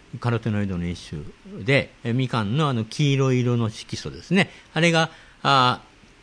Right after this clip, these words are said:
ベータクリプトキサンチンと言いまして、え、それがですね、えー、血中に、えー、蓄積されていると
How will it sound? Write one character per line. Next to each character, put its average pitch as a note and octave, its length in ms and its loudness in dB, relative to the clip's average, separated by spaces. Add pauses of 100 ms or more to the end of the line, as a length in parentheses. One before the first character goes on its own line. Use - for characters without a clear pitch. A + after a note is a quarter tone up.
(800)
ベ C#3 120 2
ー - 20 -2
タ A#2 120 0
ク A2+ 120 -2
リ A2+ 80 0
プ - 80 -8
ト C#3+ 100 2
キ - 60 -8
サ D#3 160 4
ン C3+ 80 4
チ - 140 -10
ン - 120 -20
と G#2 80 -2
言 G2+ 100 0
い G2 40 0
ま G2+ 140 -2
し - 100 -12
て、 - 300 2 (260)
え、 C3+ 100 0
そ F#3 160 2
れ G3+ 100 6
が A3 120 6
で F3+ 100 4
す - 120 -4
ね、 A2 260 0 (200)
え B2 440 2
ー、 - 40 -12
血 D#3+ 200 4 (300)
中 G3 320 6
に、 A3+ 280 6 (300)
え C#3 100 4
ー、 B2+ 60 0
蓄 - 240 -4
積 F3 240 0
さ D#3+ 160 2
れ D#3+ 120 2
て E3 180 0
い E3+ 80 4
る F3 140 2
と E3 160 -6